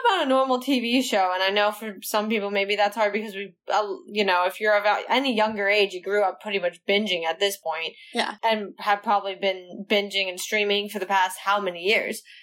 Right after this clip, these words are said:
Speaker 1: But a normal T V show, you normally, you know, there's a season finale that has something major that happens. And the very first episode of the next season solves that, or at least gets into it. And that's why,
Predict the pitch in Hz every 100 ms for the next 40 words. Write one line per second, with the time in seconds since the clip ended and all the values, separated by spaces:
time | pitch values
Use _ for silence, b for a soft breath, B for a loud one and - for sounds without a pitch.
0 | B B - 285 302 294 403 415 427 302
1 | 269 269 339 262 120 127 - - _ _
2 | _ - 240 330 320 349 359 349 320 269
3 | 277 254 254 277 277 311 349 349 330 277
4 | 226 294 240 196 214 214 214 - 240 262
5 | 269 247 233 254 226 247 208 220 220 240
6 | 143 - - 220 226 208 247 302 359 -
7 | 294 311 254 269 277 247 240 240 254 -
8 | 294 254 220 214 b - - 392 466 302
9 | 214 - - - 277 269 294 262 - 240
10 | - 330 277 165 - - B B B -
11 | 262 247 277 330 330 302 294 269